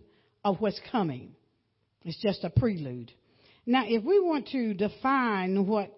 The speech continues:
a prelude is, what it means, it's an action or event serving as an introduction to something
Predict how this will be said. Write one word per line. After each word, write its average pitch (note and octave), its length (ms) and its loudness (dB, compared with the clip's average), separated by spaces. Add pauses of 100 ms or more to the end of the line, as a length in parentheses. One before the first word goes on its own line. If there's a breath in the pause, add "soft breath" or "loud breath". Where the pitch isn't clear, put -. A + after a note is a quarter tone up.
(100)
a F3+ 300 -4 (160)
prelude G#3+ 840 -2
is, F3 400 -2
what F3+ 160 -2
it D3 100 -6
means, E3+ 520 -4 (580 loud breath)
it's B3+ 200 0
an A#3 120 -2
action C#4 800 -2
or A#3 340 -2
event G#3 600 -4
serving F#3+ 680 -4 (380 loud breath)
as A3 340 -2
an G3+ 220 -4
introduction G#3 1120 -2
to F#3+ 120 -8
something A3+ 680 -6